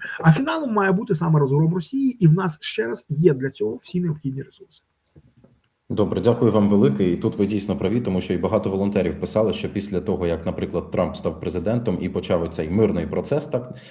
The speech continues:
Speaker 2: названий ним, то дуже багато хто перестав донатити і просто збори
Speaker 1: Нас
Speaker 2: закриваються
Speaker 1: це дуже
Speaker 2: зараз.
Speaker 1: розслабило. Нас це
Speaker 2: Да.
Speaker 1: жахливо розслабила вся оця історія довкола нібито переговорного треку, і це дуже шкодить на фронті.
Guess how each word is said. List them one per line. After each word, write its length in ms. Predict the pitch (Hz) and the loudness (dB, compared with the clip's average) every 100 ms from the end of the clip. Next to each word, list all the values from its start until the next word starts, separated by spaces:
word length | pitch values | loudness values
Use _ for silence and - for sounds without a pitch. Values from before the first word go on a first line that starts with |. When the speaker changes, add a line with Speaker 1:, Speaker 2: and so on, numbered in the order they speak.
| - | -4
Speaker 2:
названий 560 | 131 123 113 110 107 104 | 4 4 4 0 0 0
ним, 320 | 101 101 95 - - _ | -2 -2 -4 -12 -20 _
то 220 | 110 101 | 2 4
дуже 260 | 104 120 | 0 -2
багато 400 | 104 92 107 104 | 0 0 0 0
хто 220 | - 113 104 | -4 -2 0
перестав 500 | 92 90 - 82 82 | 0 -2 -2 -4 -2
донатити 680 | 87 107 117 - 87 87 | -2 -2 -4 -4 -4 -4
і 60 | 82 | -6
просто 380 | 82 98 101 87 | -4 -4 -4 -8
збори 260 | 82 95 | -4 -4
Speaker 1:
Нас 80 | 101 | -2
Speaker 2:
закриваються 400 | 90 170 233 - | 0 2 4 2
Speaker 1:
це 60 | 247 | 4
дуже 240 | 175 220 | 4 6
Speaker 2:
зараз. 140 | 175 160 | 6 6
Speaker 1:
розслабило. 680 | 151 - 156 135 113 - - - 147 | 2 0 0 0 -2 -6 -14 -4 4
Нас 260 | 185 190 | 6 8
це 80 | 220 | 6
Speaker 2:
Да. 60 | 156 | 6
Speaker 1:
жахливо 520 | 208 247 233 190 170 | 4 4 4 4 4
розслабила 600 | 156 - 214 233 180 160 | 0 4 6 6 4 2
вся 240 | - 185 | 0 0
оця 240 | 180 151 170 | 2 2 0
історія 500 | 151 196 190 175 147 | 4 6 8 6 4
довкола 440 | 143 - 165 151 - | 0 2 2 2 6
нібито 360 | 160 185 156 156 | 6 6 4 2
переговорного 640 | 156 147 143 160 147 139 147 | 0 0 2 2 2 -2 -2
треку, 420 | 175 202 175 156 | -2 -2 -4 -6
і 60 | 139 | -4
це 160 | 170 | -4
дуже 360 | 131 131 151 127 | 2 4 4 2
шкодить 420 | - 147 139 - | -4 -14 -14 -14
на 60 | 110 | -16
фронті. 320 | 139 - | -16 -20